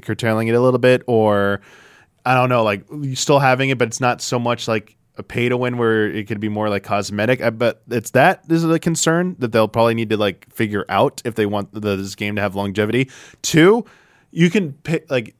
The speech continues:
a lot of money can buy you a lot of publicity and a lot of reach in your launch, like we're seeing here. From this point on, despite its pedigree, like, they have to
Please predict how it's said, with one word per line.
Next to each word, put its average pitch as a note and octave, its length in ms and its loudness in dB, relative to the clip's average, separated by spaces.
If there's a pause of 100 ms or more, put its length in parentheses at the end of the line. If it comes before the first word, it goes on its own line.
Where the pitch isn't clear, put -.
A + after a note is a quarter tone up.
a A#2+ 180 -2
lot B2 220 6
of A3 40 2
money A3 220 2
can D#3 160 -2
buy C3+ 160 4
you C3+ 100 2
a B2 40 4
lot A2+ 200 4
of C3+ 80 0
publicity B2 800 -2
and G#2 340 -2
a G#2+ 100 -2
lot G#2+ 540 2
of G2 360 -4
reach G#2 680 -4
in G#2 300 -2 (100)
your G#2+ 240 2
launch, G2 500 0
like G#2 160 0
we're G#2+ 80 0
seeing G#2+ 400 -4
here. F#2 380 -8 (520)
From A2+ 200 -2
this D#3+ 180 4
point F#3 260 2
on, C#3+ 300 4
despite D3+ 340 2
its C#3 120 0
pedigree, A#2 420 2
like, G#2 400 2
they A#2 140 0
have D3 260 0
to C3+ 160 -6